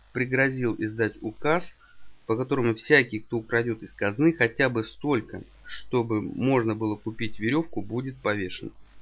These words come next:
На это генерал-прокурор Павел Ягужинский заметил: «Неужели вы хотите остаться императором без служителей и подданных?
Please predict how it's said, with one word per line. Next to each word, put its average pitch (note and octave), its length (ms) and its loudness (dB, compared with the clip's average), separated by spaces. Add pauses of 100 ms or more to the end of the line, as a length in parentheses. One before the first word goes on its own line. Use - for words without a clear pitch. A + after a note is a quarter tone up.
(400)
На C3 140 4
это D3+ 160 0
генерал-прокурор B2+ 1080 0
Павел A2+ 420 2 (340)
Ягужинский A2+ 800 0 (160)
заметил: G#2 600 0 (500)
«Неужели C#3 440 4
вы C#3+ 140 2
хотите C3 400 0
остаться B2 460 2
императором A#2 760 2
без A2 220 -2
служителей B2 600 -2
и A2 140 -4
подданных? F#2 720 -4